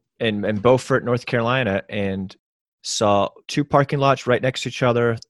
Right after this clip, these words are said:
The city allowed us to pilot one of 'em with what we called escalated pricing, what you're, what you're talking about. And we saw it made more revenue that went back into downtown, of course. It,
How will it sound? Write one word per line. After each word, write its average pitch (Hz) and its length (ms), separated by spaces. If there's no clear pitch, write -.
The 101 60
city 120 280
allowed 107 300
us 104 120
to - 80
pilot 113 420
one 113 140
of 113 100
'em 110 140
with 101 260
what 104 160
we 117 80
called 98 300
escalated 107 500
pricing, 110 380
what 95 140
you're, 92 120
what 82 100
you're 90 80
talking 117 320
about. 107 260
And 92 100
we 117 100
saw 117 360
it 85 120
made 107 200
more 113 500
revenue 110 520
that 101 200
went 95 240
back 90 220
into 101 140
downtown, 110 400
of 98 60
course. 110 320
It, 98 220